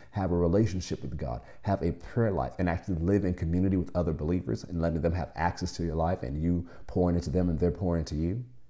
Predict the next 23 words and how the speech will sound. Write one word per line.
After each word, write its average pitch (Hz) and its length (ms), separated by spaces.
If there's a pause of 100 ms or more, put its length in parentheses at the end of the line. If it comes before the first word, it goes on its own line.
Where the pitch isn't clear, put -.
(480)
your 101 120
spiritual 101 580
perception 87 480
will 69 80
always 78 400
increase. 78 500 (600)
And 110 100
of - 80
course, 110 260
pray - 200
that 78 120
Ephesians 85 420
one 76 200
prayer 82 260
for - 160
yourself 64 380 (320)
and 78 120
the 73 100 (120)
Colossians 82 540
one 73 160
prayer 67 240
for - 160
yourself. - 400